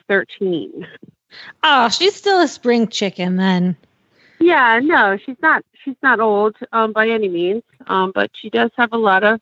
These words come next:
Speaker 1: you know, she has a lot of miles on her legs. I,
Speaker 2: Yeah.
Speaker 1: I started competing her, um, pretty early on, and, um, you know, it
Speaker 2: Th-
Speaker 1: takes a toll, and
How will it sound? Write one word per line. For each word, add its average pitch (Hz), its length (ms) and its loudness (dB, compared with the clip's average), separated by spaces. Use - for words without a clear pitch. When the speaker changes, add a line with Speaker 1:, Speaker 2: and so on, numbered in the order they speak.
Speaker 1:
you 240 160 -6
know, 196 140 -2
she - 140 -8
has 220 80 -6
a 226 60 -6
lot 214 180 0
of 202 60 -2
miles 202 320 0
on 185 140 -6
her 180 100 -4
legs. 170 340 -2
I, 175 100 0
Speaker 2:
Yeah. 220 540 0
Speaker 1:
I 202 160 -2
started 208 480 2
competing 208 540 0
her, 190 400 2
um, 196 460 0
pretty 220 340 -4
early 185 280 0
on, 165 380 -2
and, 180 160 -6
um, 180 400 -10
you 196 60 -20
know, 180 240 -12
it 202 100 -6
Speaker 2:
Th- 233 180 -2
Speaker 1:
takes - 140 -20
a - 320 -16
toll, 185 380 -8
and 170 100 -20